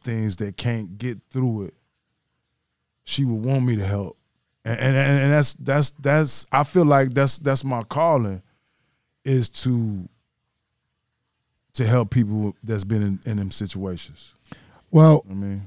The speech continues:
Speaker 2: I, I will tell you this, um,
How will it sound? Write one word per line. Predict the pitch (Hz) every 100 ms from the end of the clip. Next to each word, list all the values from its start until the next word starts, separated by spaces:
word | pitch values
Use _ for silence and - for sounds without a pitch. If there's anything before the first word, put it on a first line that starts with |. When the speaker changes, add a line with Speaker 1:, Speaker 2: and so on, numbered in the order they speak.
| -
Speaker 2:
I, | 175 185
I | 185
will | 185 185
tell | - 185
you | 170 160
this, | 160 165 - - - -
um, | 147 139 127 104 104